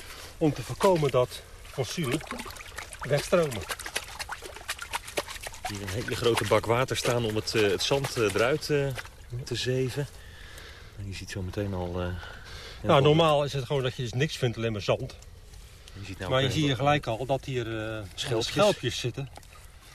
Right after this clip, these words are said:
Speaker 1: En dan zit het goed. Dan weet je al dat het, eh, een fossielhoudende laag is. Niet ontkalkt.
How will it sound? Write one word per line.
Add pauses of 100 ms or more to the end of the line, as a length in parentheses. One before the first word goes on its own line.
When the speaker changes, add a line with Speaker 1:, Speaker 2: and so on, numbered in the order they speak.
(300)
Speaker 1:
En
dan
zit
het
goed.
Dan
weet
je
al
dat
het,
eh, (140)
een
fossielhoudende
laag
is. (720)
Niet
ontkalkt.